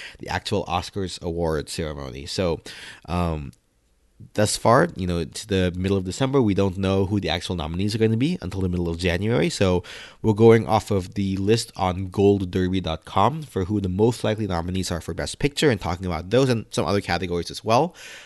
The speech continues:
Um, this isn't just the Best Picture nominees we're gonna be watching for this Death Race. We're gonna try to watch everything, documentaries, animated films, Best Score, Best Original Song, Best Production Design,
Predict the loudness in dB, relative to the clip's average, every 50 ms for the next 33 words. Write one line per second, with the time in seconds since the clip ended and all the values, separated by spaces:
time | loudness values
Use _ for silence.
0 | -10 -6 -4 -2 -2 -2 -2 0 0 0 2 0 0 0 -2 -2 -2 -2 -2 -2
1 | -2 0 -2 -2 -2 -6 -8 -8 -6 -6 -6 -4 -4 -4 -4 -4 -4 -4 -6 -8
2 | -10 -6 -4 -2 -2 -2 0 -2 0 0 0 0 0 -2 -6 -6 -4 -4 -4 -2
3 | 0 -2 0 0 -2 -4 -2 -2 -2 -2 -2 -4 -4 -4 -2 -2 -2 -2 -4 -6
4 | -12 _ -6 -6 -4 -2 -4 -2 0 2 2 2 2 0 -4 -4 -6 -8 -8 -10
5 | -6 -4 -4 -2 -2 -2 -4 -2 -2 -4 -4 -6 -8 -12 -14 -16 -16 -16 -18 -18
6 | -16 -8 -6 -4 -4 -4 -4 -4 -6 -8 -8 -2 0 2 4 4 4 4 4 2
7 | 0 -2 -4 -8 -6 -4 -4 -4 -6 -8 -8 -6 -4 -2 -2 2 8 10 12 12
8 | 12 12 10 10 8 6 2 -4 -4 -4 -2 -2 -4 -4 -4 -6 -8 -8 -8 -6
9 | -2 2 4 4 6 6 4 4 2 0 -2 -2 -4 -6 -8 -8 -6 -4 -4 -4
10 | -4 -4 -6 -4 -4 -4 -2 -2 0 0 0 -2 -2 -2 -4 -6 -8